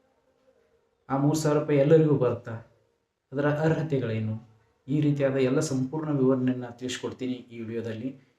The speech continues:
ಇನ್ನೂ ಯಾರು ನಮ್ಮ YouTube ಚಾನಲ್‌ಗೆ ಸಬ್ಸ್ಕ್ರೈಬ್ ಆಗಿಲ್ಲ, ಸಬ್ಸ್ಕ್ರೈಬ್ ಆಗಿ ಪಕ್ಕದಲ್ಲಿರ್ತಕ್ಕಂಥ ಬೆಲ್, ಬೆಲ್ ಐಕಾನ್ ಅನ್ನ ಪ್ರೆಸ್ ಮಾಡೋದ್ರ ಮೂಲಕ ನಾವು ಮಾಡುವ ಮುಂದಿನ ವಿಡಿಯೋಗಳ ಅಪ್ಡೇಟ್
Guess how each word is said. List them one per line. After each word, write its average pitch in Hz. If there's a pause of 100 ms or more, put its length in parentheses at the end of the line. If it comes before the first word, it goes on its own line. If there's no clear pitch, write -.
(120)
ಇನ್ನೂ 151
ಯಾರು 139
ನಮ್ಮ 127 (240)
YouTube 131
ಚಾನಲ್‌ಗೆ 127
ಸಬ್ಸ್ಕ್ರೈಬ್ 120
ಆಗಿಲ್ಲ, 113
ಸಬ್ಸ್ಕ್ರೈಬ್ 123
ಆಗಿ 113 (180)
ಪಕ್ಕದಲ್ಲಿರ್ತಕ್ಕಂಥ 131
ಬೆಲ್, 120
ಬೆಲ್ 127
ಐಕಾನ್ 123
ಅನ್ನ 120 (460)
ಪ್ರೆಸ್ 135
ಮಾಡೋದ್ರ 127
ಮೂಲಕ 123
ನಾವು 131
ಮಾಡುವ 131
ಮುಂದಿನ 135
ವಿಡಿಯೋಗಳ 120
ಅಪ್ಡೇಟ್ 127